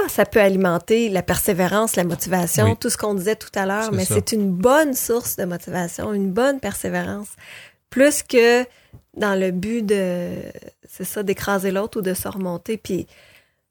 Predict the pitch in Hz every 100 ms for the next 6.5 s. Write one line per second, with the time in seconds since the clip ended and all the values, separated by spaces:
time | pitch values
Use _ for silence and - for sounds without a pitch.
0 | _ _ - _ _ _ - 185 180 -
1 | 262 262 240 214 - - - _ _ 254
2 | 214 190 190 175 233 202 208 190 208 220
3 | 208 196 - 202 220 - 202 165 - 113
4 | 165 202 202 214 196 - - 226 208 -
5 | 262 302 285 196 180 254 240 - 208 202
6 | 185 196 - 185 160